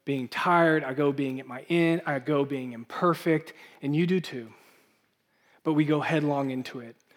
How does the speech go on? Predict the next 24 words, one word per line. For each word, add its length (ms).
because 280
we 120
know 580
that 140
the 80
war 520
has 160
been 220
won 420
and 100
that 100
it's 180
only 240
a 80
matter 320
of 100
time. 500
It 80
is 160
only 240
a 40
matter 300
of 100
time 520